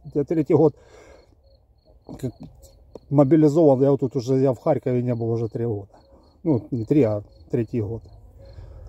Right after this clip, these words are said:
Харьков не окружат, никаких мешков не будет, не переживайте. То, что, ну,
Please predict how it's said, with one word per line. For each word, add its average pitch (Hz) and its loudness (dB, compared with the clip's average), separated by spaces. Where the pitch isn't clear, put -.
Харьков 170 2
не 170 2
окружат, 156 0
никаких 147 -2
мешков 165 -2
не 160 2
будет, 139 -4
не 139 0
переживайте. 147 0
То, 185 0
что, 170 -2
ну, 170 2